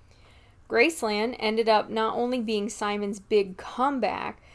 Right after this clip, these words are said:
but also was considered to be the best work of his career. According to the Library of Congress, it was, <sighs> here's another word I'm gonna butcher.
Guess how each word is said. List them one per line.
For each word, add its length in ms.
but 140
also 360
was 200
considered 500
to 80
be 140
the 100
best 540
work 180
of 120
his 220
career. 500
According 380
to 100
the 140
Library 400
of 100
Congress, 540
it 180
was, 400
<sighs> 500
here's 480
another 240
word 180
I'm 100
gonna 140
butcher. 500